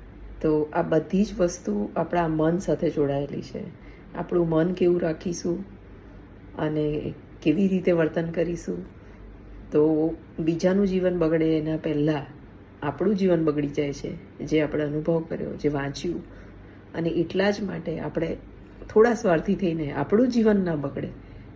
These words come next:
એટલા માટે બીજાને માફી આપીશું. આવી જ રીતે તમે, અ, ઘર ઘરની વાત સિવાય પણ તમે જ્યાં પણ ઓફિસમાં કે ગમે ત્યાં કામ કરતા હો અને તમારા કલીગ્સ હોય કે કોઈનાથી કોઈ નાની મોટી ભૂલ થઈ ગઈ હોય,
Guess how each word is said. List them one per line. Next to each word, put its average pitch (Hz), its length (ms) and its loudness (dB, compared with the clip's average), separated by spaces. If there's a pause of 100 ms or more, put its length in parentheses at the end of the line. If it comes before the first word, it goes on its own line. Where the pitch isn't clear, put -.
(120)
એટલા 175 280 0
માટે 160 240 -4
બીજાને 147 400 -2
માફી 165 400 -6
આપીશું. - 440 -10 (1120)
આવી 190 180 4
જ 202 80 2
રીતે 196 240 4
તમે, 170 500 2 (680)
અ, 147 40 4 (400)
ઘર 165 160 6
ઘરની 170 340 4
વાત 156 240 2
સિવાય 156 280 0
પણ 156 200 -4
તમે 151 240 -4
જ્યાં 147 220 -2
પણ 151 160 -2
ઓફિસમાં 147 1120 -4
કે 151 100 -8
ગમે 156 280 0
ત્યાં 175 200 -4
કામ 143 240 -6
કરતા 139 340 -6
હો 151 140 -8
અને 147 120 -6
તમારા 143 360 -6
કલીગ્સ 160 500 -2
હોય 131 180 -4
કે 147 120 -4
કોઈનાથી 175 400 -2
કોઈ 190 140 -4
નાની 185 260 -2
મોટી 165 240 0
ભૂલ 170 320 -2
થઈ 175 200 -4
ગઈ 135 160 -2
હોય, - 200 -6